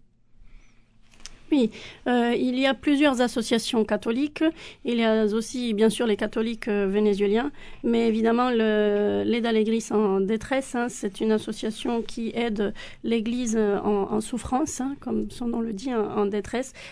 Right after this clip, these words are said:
Et nous remercions vraiment ces bienfaiteurs de, de ces associations parce que cela permet de, de garder, euh, l'espoir, euh, et de pouvoir être présent et de pouvoir, euh,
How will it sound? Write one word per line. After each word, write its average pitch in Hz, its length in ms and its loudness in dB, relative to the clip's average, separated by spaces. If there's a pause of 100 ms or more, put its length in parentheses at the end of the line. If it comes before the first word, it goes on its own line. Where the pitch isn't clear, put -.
(100)
Et 254 80 0
nous 247 160 4
remercions 254 640 2
vraiment 240 480 2 (400)
ces 226 500 2
bienfaiteurs 247 840 2 (120)
de, 220 360 0
de 220 180 -2
ces 226 240 -4
associations 226 720 -4 (300)
parce - 180 -8
que 262 80 -2
cela 254 300 0
permet 240 560 -2
de, 208 720 0
de 226 140 0
garder, 233 500 0 (340)
euh, 220 320 2
l'espoir, 254 640 2
euh, 220 140 2
et 220 140 0
de 214 140 -2
pouvoir 240 540 -2
être - 280 -4
présent 233 500 -2 (300)
et 233 80 -2
de 233 80 2
pouvoir, 240 520 0
euh, 214 200 4